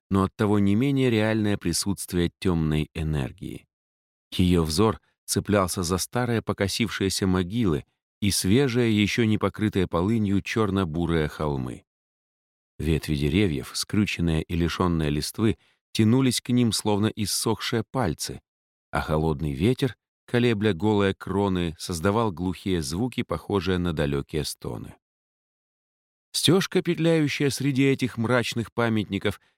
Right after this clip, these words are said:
носила скорбное название «Тропа слёз». Цветы и травы вокруг неё имели неестественно синевато-чёрные оттенки. Их искривлённые, уродливые стебли были проклятием самой природы.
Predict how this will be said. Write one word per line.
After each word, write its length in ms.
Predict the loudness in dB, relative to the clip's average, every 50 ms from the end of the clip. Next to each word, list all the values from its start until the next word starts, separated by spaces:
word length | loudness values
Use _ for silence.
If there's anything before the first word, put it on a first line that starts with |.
| _ _ _
носила 540 | 0 2 2 2 2 0 0 0 2 2 2
скорбное 640 | 0 -2 -2 0 0 0 2 2 0 0 2 2 2
название 760 | 2 0 0 -2 -2 0 0 0 0 -2 -4 -8 -12 -16 -20 _ _ _
«Тропа 560 | -2 0 0 0 -2 -2 -2 -2 -2 -2 -2
слёз». 640 | -4 -4 -4 -4 -2 -4 -4 -4 -6 -8 -8 -10 -12 _ _ _ _ _ _ _ _ _ _ _ _ _ _ _ _ _ _ _ _
Цветы 420 | -2 0 2 2 2 4 4 2
и 160 | 2 2 -2 -4
травы 540 | -2 0 0 2 0 0 -2 -4 -6 -6
вокруг 400 | -6 -6 -6 -4 -4 -6 -4 -2
неё 340 | -2 -2 0 0 0 -2 -4 -8 _ _ _ _ _ 0
имели 300 | 2 4 4 4 4 4
неестественно 840 | 2 2 2 2 0 -2 -2 -2 -2 -2 -2 -2 0 2 2 2
синевато-чёрные 1120 | 0 0 0 2 2 4 4 2 2 0 -2 -4 -2 -2 0 0 0 0 0 0 0 0 -2
оттенки. 760 | -2 -6 -8 -8 -8 _ -6 -6 -6 -6 -8 -10 -16 -18 -18 -18 _ _ _ _ _ _ _ _ _ _ _ _ _
Их 240 | 2 2 2 2 -2 -4 _
искривлённые, 840 | -4 -4 -2 -2 0 0 2 4 4 4 2 2 0 -4 -6 -8 -8 -6
уродливые 640 | -4 0 2 2 2 2 2 2 2 2 2 0
стебли 460 | -2 -4 -4 -2 0 0 0 0 -2
были 340 | 0 2 2 4 4 2 2 -2 _ _
проклятием 800 | -6 -6 -6 -6 _ -6 -4 -2 -2 -4 -2 -2 -2 -2 -2 -2
самой 340 | -2 -2 0 2 2 0 0
природы. 580 | 0 0 0 0 0 -2 -4 -4 -8 -12 -18